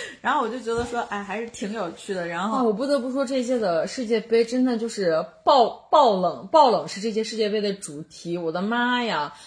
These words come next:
Speaker 2: 就是其实我没有看，你看比赛了吗？
Speaker 1: 我一场都没看。
Speaker 2: 啊，然后我
Speaker 1: 因为那个比赛是晚上零点。
Speaker 2: No, no, no，它晚上六点就有。
Speaker 1: 哦，对，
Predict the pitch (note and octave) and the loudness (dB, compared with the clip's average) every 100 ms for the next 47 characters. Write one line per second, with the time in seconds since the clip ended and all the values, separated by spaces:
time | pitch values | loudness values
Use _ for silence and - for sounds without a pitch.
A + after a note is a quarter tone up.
0 | - D#4 C#4 - C4 D4 A3 D#3 G#3+ F3+ | -12 -2 -2 0 -2 2 0 2 0 0
1 | - G#3+ G#3 - D#4+ A3 C#3+ E3+ C#3+ C3 | -2 -4 -6 -2 -2 -2 -4 -6 -6 -8
2 | A2+ G3 - A#3 C5 - - E3+ F3 F3 | -10 -8 -6 -6 -8 -10 -8 -8 -8 -10
3 | C3+ A#3 E3+ - - D#3+ D#3+ G#3 D4+ C4+ | -10 -8 -8 -8 -6 -4 0 2 4 4
4 | C5+ A#4+ - G3 G3 D#4+ F4+ D#4+ B3 F#3+ | 4 0 -2 -4 -2 -2 -2 -2 -2 -2
5 | A#3 A3 E3+ G#3+ E4 E3+ - C4 E4 D4 | -2 -2 -4 -4 -2 -2 -2 -2 0 2
6 | C4+ C4 G#3 D3+ - C#4+ C#4 D#3+ F3 B3+ | 4 4 4 0 0 2 2 0 4 4
7 | B3 D3+ D3+ C#3+ F#2+ - _ _ _ _ | 4 2 -2 -2 -4 -10 _ _ _ _
8 | _ _ - B3 A3+ A#3+ A#3 C#4 G3+ - | _ _ -2 0 0 -4 -2 0 0 -4